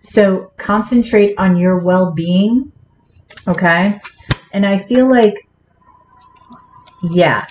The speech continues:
try not to, I feel like that could be one of the things that pulls you back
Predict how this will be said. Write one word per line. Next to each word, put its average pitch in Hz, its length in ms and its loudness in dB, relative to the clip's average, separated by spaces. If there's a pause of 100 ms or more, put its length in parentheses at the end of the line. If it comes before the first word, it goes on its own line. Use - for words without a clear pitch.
try 233 460 0
not 262 300 4
to, - 120 -6
I 196 80 2
feel 285 280 0
like 175 320 0
that 202 340 0
could 202 180 -2
be 202 100 0
one 196 200 -2
of 190 80 -4
the 180 140 -2
things 190 280 0
that - 240 -4
pulls 208 320 0
you 156 120 -10 (100)
back 180 640 -8